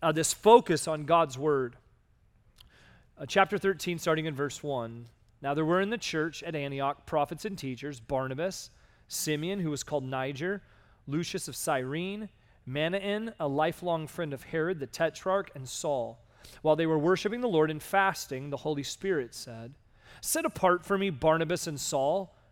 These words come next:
for the work to which I've called them." Then after fasting and praying,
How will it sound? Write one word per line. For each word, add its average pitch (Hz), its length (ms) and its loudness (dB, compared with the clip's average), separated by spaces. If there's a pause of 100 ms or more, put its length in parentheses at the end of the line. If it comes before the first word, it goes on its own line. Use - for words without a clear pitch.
(120)
for 202 140 2
the 180 80 6
work 180 280 2
to 165 100 -4
which 165 160 -2
I've 147 220 -2
called 151 320 0
them." 117 300 -12 (580)
Then 247 160 6
after 220 280 6
fasting 247 560 2
and 170 120 -6
praying, 220 320 0